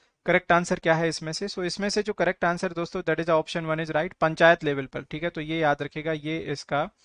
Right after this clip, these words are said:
करेक्ट आंसर हो जाएगा। ठीक है, अगला सवाल है, ownership of minor forest produce comes under, तो लघु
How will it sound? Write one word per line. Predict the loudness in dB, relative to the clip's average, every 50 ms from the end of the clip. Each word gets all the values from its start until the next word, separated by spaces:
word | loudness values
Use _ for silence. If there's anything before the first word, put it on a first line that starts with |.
| _ _ _ _ _ -2
करेक्ट | 0 0 0 0 -4 -6
आंसर | -8 -6 -4 -4 -4 -4 -6
हो | -6 -4
जाएगा। | -4 -4 -4 -4 -6 -8
ठीक | -8 -8 -8
है, | -6
अगला | -4 0 0 0
सवाल | 2 4 4 6 6 6 4
है, | 2 -2 -4 _ _ _ _ _ _ _ _ _ _ _ _ _ _ _ _ _ _ _ -20 _ _ _ _ -2 2
ownership | 6 8 8 8 8 8 6 6 6 6 4
of | 4
minor | 4 4 4 6 6 6 4 4 4 6
forest | 6 6 6 4 2 -2 -6 -4
produce | -4 -2 -2 -2 -2 -4 -4 -6 -6 _ 4
comes | 4 4 4 2 -2 -2 -2
under, | 0 2 2 0 0 -2 -8 -6
तो | -4 -4
लघु | -2 4 8 8 8 8 6 0 0 0 -2 -6